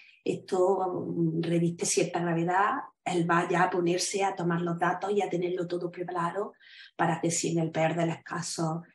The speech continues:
esta persona resultara fallecida o con unas lesiones muy graves, tenga todo preparado para luego la investigación.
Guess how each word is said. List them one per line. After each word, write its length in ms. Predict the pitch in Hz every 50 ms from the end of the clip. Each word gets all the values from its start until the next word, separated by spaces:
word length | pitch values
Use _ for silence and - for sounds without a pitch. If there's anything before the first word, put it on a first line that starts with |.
| _ _ _
esta 240 | - 165 - 156
persona 380 | 170 170 165 - - 165 170 170
resultara 480 | 165 165 - 175 165 165 170 170 170 165
fallecida 720 | - 165 160 160 147 - - 190 190 196 185 170 170 165
o 80 | -
con 140 | - 160 165
unas 180 | 165 170 165 170
lesiones 340 | 160 156 - - 170 165
muy 160 | 160 175 170 170
graves, 400 | 170 170 165 156 165 196 - -
tenga 320 | - 165 165 165 165 160
todo 220 | - 165 170 165
preparado 480 | 160 170 165 - 165 165 160 160 175 180
para 220 | - 180 165 160
luego 260 | 151 156 160 160 156 151
la 80 | 147
investigación. 640 | 151 147 143 - - - 160 165 - - - - _